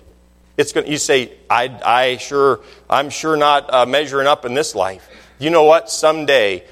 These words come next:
you will be holy and without blame completely, and you'll never sin again.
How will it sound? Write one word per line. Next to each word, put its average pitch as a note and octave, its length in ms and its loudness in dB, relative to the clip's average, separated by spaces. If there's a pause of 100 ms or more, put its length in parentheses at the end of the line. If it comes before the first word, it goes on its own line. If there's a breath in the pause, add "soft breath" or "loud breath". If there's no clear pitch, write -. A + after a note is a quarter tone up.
(140 soft breath)
you G#2+ 140 -8
will C3 140 -2
be C3 140 -6
holy A#2 380 -4
and F#2 80 -10
without G2+ 360 0
blame F2+ 320 -6 (220)
completely, - 640 -16 (520)
and G#2+ 120 -8
you'll G#2+ 120 -2
never G2 260 0
sin G#2 240 -12
again. G2 280 -14